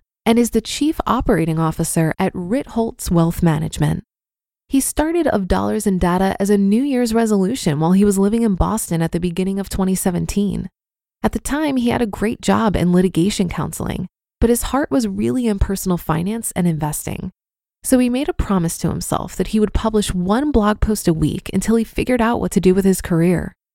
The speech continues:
Over the course of his first year writing online, a whole new world opened up to him.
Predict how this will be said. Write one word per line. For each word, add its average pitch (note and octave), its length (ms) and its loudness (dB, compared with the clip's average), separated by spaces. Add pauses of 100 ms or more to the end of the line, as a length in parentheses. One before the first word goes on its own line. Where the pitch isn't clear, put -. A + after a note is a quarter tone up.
(420)
Over A#3+ 180 2
the A#3+ 80 0
course B3+ 380 -2
of A3+ 80 -2
his G3+ 120 -4
first - 460 -2
year G3 180 2
writing F3 360 2
online, D#3+ 500 -2 (160)
a G#3+ 100 4
whole B3+ 300 0
new C4 180 0
world A3 460 0
opened - 300 -2
up - 120 -6
to - 180 -2
him. F#3 200 -6